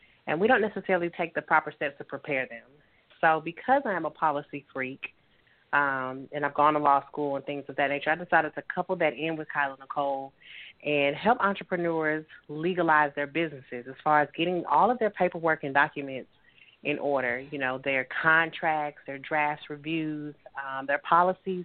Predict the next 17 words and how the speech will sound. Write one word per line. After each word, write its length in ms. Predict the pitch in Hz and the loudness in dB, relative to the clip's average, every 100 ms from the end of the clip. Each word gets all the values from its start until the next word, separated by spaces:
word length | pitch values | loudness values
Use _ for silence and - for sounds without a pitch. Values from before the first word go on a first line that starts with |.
| - - | -10 -2
how 160 | 202 | 0
their 140 | 226 185 | 0 0
business 260 | 175 170 | -2 -4
is 140 | - - | -8 -4
gonna 180 | 147 135 | 0 2
operate, 580 | 151 151 151 147 147 - _ - - - | 2 2 2 0 -2 -8 _ -20 -4 0
S 100 | 156 | 2
O 100 | 165 | 2
Ps. 520 | 160 170 156 143 143 147 _ - - 147 | 0 0 -2 -2 -6 -8 _ -20 -2 0
And 180 | 151 - | 0 4
so 560 | 160 151 151 147 143 - - | 4 6 4 0 -6 -8 -8
I 100 | 165 | -6
kinda 220 | 208 262 226 | 0 2 2
get 240 | 190 185 | 0 0
to 80 | 160 | -2
juggle 320 | 160 170 165 | 2 2 2
both 220 | 156 151 | 2 2